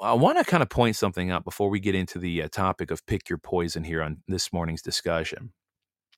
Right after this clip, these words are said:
Now, in the intro, I, I like, see, I, I used to D J and I used to also produce music. Now,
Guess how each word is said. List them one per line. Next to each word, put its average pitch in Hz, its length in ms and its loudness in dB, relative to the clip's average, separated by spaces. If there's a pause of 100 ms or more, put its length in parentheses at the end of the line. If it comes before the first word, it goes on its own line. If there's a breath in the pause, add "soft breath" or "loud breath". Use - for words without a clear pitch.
(720 loud breath)
Now, 123 240 10
in 127 80 8
the 123 160 8
intro, 98 640 4 (560)
I, 98 160 6
I 107 300 8
like, 131 400 6 (120)
see, 117 380 2
I, 104 180 2
I 101 120 6
used 139 260 0
to 104 60 -2
D 87 260 -2
J - 320 -10 (120)
and 82 220 -2
I 82 80 0
used 87 320 -4
to 76 240 -8 (320)
also 87 260 -6
produce 80 420 -6
music. 95 420 -4
Now, 78 320 -10